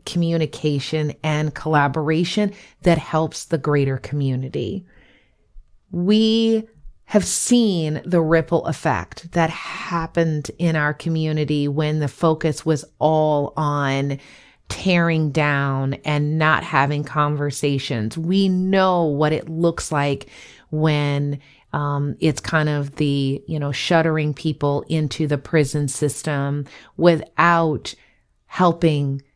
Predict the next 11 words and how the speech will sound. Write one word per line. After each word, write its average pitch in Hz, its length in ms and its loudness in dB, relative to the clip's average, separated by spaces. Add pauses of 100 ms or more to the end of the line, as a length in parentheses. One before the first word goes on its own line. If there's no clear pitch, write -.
(220)
community 165 580 2
members 147 560 0
get 151 300 0
the 165 100 2
tools 151 640 0
and 151 240 -2
resources 147 960 0
to 165 140 -6
help 143 280 0
problem 139 500 -2
solve. 143 500 -4